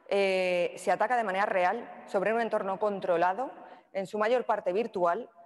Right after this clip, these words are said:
pero también pueden ver ustedes cómo, eh, existe una replicación de una subestación eléctrica. Se realizan ataques reales, tal y como podría, eh, llevarse a cabo en, en la vida real, como comento.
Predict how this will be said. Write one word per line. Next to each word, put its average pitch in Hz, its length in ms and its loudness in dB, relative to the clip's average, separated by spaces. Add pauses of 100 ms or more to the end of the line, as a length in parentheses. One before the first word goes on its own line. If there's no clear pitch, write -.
(100)
pero 185 160 0
también 196 240 -2
pueden 226 180 0
ver 185 120 0
ustedes 202 360 0
cómo, 202 480 -2
eh, 165 540 0
existe 185 320 -6
una 190 280 0
replicación 202 580 0
de - 20 -4
una 185 120 -2
subestación 185 540 -4
eléctrica. 190 540 -4 (460)
Se 214 180 0
realizan 214 500 -2
ataques 202 600 -2
reales, 196 720 -2 (340)
tal 202 160 0
y 214 60 0
como 208 240 -2
podría, 190 560 0 (180)
eh, 190 160 -4
llevarse 196 320 0
a 190 60 0
cabo 185 260 2
en, 175 300 -4
en 175 320 -2
la 170 100 2
vida 190 200 2
real, 180 280 0
como 180 180 -2
comento. 185 460 -2